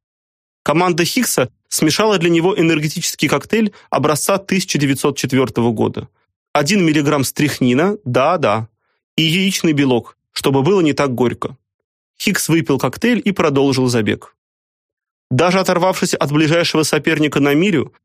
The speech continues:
с каждым холмом он бежал всё медленнее и медленнее. Обезвоживание постепенно усиливалось. Тренеры запретили ему пить воду во время забега, лишь любезно предлагали прополоскать рот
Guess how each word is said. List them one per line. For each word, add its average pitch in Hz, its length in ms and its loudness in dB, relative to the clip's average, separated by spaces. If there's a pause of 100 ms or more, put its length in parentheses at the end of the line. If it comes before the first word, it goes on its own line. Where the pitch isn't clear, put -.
(140)
с - 120 -10
каждым 160 340 0
холмом 160 480 0
он 143 140 2
бежал 151 260 0
всё - 180 -4
медленнее 156 480 2
и 147 100 -2
медленнее. 123 600 0 (420)
Обезвоживание 151 680 0
постепенно 151 520 0
усиливалось. 123 800 -2 (520)
Тренеры 180 520 2 (100)
запретили 165 500 0
ему 135 180 2
пить 127 220 -4
воду 196 260 2
во 135 100 0
время 131 280 2
забега, 120 500 0 (240)
лишь 180 260 0
любезно 170 400 2
предлагали 151 520 0
прополоскать 143 640 -2
рот 196 240 -2